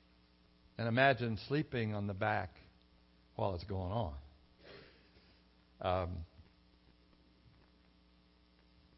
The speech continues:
that, that boat, that ship, or whatever you call it they were in, sure didn't provide a whole lot of protection, because Jesus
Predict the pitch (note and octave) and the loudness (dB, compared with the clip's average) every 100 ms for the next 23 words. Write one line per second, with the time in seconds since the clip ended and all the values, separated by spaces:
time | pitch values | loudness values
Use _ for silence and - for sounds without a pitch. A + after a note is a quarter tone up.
0 | - - - - - - - - B2+ D3+ | -20 -20 -20 -20 -20 -20 -20 -4 -2 -2
1 | - B2+ D#3 - - - - - B2 A#2+ | -2 0 0 -4 -14 -14 -18 -4 0 0
2 | F2+ - - - - - A#2 A2 A#2 - | -2 -10 -20 -20 -20 -20 -4 -2 -2 -8
3 | - - A#2+ A2 - F#2 A2 A#2 G#2+ G2 | -20 -4 -2 -2 -2 -2 2 2 0 -2
4 | A#2 G#2+ F#2 G2 G2 G2 A2 F2 F2 - | 2 2 0 -4 -2 0 0 -2 -6 -12
5 | - - - - - - - - D#3 D3 | -20 -20 -20 -20 -20 -20 -12 -2 0 2
6 | C#3+ A#2 A2+ G2+ A#2+ A#2 F#2+ A#2+ A#2 A2+ | 2 0 -2 4 6 6 4 2 4 2
7 | G2+ - - A2+ A2 - E2 G2+ A2 A#2+ | 0 -6 -2 -2 -2 -12 -10 -8 0 2
8 | A2 - - - - - - - - - | 2 -2 -14 -16 -20 -20 -20 -20 -20 -20
9 | - - - - - - - _ - - | -20 -20 -20 -20 -20 -20 -20 _ -20 -20
10 | - - G#2 F#3 C3+ A#2+ | -20 -6 0 0 0 -4